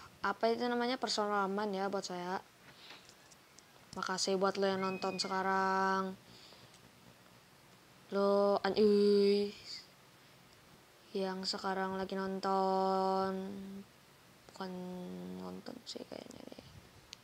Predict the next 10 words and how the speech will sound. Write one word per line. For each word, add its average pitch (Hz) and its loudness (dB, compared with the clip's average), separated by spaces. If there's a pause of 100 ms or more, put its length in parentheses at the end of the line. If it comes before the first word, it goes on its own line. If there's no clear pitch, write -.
(800)
Hmm, 247 -2 (120)
gua 208 4
ada 190 0
banyak 185 -4
armor. 185 -2
Mari 190 -4
kita 202 -4
jual-jualin, 190 0
guys, 190 -2
ya. 185 -6